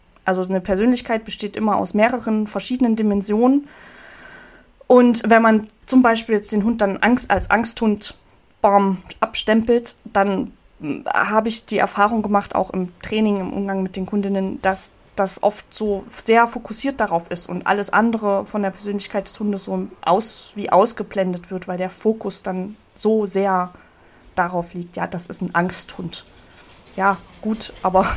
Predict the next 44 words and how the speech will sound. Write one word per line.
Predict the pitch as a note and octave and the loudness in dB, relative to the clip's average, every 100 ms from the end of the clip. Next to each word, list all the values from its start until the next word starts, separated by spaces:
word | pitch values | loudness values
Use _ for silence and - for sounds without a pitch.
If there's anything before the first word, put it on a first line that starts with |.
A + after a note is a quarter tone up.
| - G3+ - | 0 0 0
<laughs> | F3 - - - - | -8 -12 -18 -16 -8
was | G3 | -4
machen | G3 G#3+ | -2 0
wir | F3+ | 0
jetzt | E3+ - | 0 -4
damit, | E3 D#3+ - | -6 -6 -8
ne? | F3 - - - - - - - - | -12 -14 -20 -20 -20 -20 -20 -10 2
Also, | G3 G3 F#3 F3+ F3 - _ _ _ - | 4 6 4 2 -4 -18 _ _ _ -2
genau, | A3+ F#3 D#3+ F3 - | 4 6 4 2 2
also | G3 F#3+ G3 | 2 2 -6
wie | G#3 G3+ | -10 -6
gesagt, | G#3 G3 G3 - | 0 0 0 -4
Persönlichkeit | G3 G#3+ A3 - G#3 G3 | -2 0 0 -2 -4 -4
hat | - | -6
viele | B3 A#3 | -2 -2
Dimensionen, | G#3+ G3+ G3 - A3+ C4+ C#4 | 0 -2 -2 -4 0 2 2
deshalb | A3+ A3+ G3+ - | 0 -4 -4 -4
auch | F#3 - | -6 -2
ganz | F#3+ A#3+ - | 0 0 -4
wichtig | B3 B3 - C4 C4 - | -8 -8 -6 -6 -8 -6
aus | - A3 | -8 -2
meiner | A3 A3+ | 0 0
Sicht, | A3+ A3+ - | -2 -6 -10
dass | - | -8
man | G3+ F#3+ | -4 0
Hunde | A3 G3+ | 0 0
nicht | G#3+ - | -2 -2
in | G3+ | -4
irgendwelche | - G3+ G#3 F#3+ | -4 -2 -4 -4
Kategorien | - G3 F#3+ F#3+ G#3+ C4 | -10 -12 -10 -10 -4 -2
einteilen | A#3 A#3 B3 A#3+ A#3+ A#3 | 0 -2 -2 -4 -2 -2
kann. | B3 C4+ C#4+ - - | -2 -2 -4 -12 -16
Das | G3 F#3 - - | -14 -12 -14 -16
g-, | - | -14
gibt's | - G#3 - | -14 -10 -10
schon | - G#3 G3 | -6 -4 -4
beim | F#3 F3+ F#3 | -4 -2 0
Menschen | G#3 A#3+ B3+ | -2 2 2
nicht, | C#4 - | 0 -2
also | F3+ | -6
alle | - F3+ F3 | -6 -6 -8
diese | F3 - | -12 -12
komischen | - F#3+ F#3 F3+ F3+ | -6 -6 -4 -4 -4
Me-, | F3+ | -6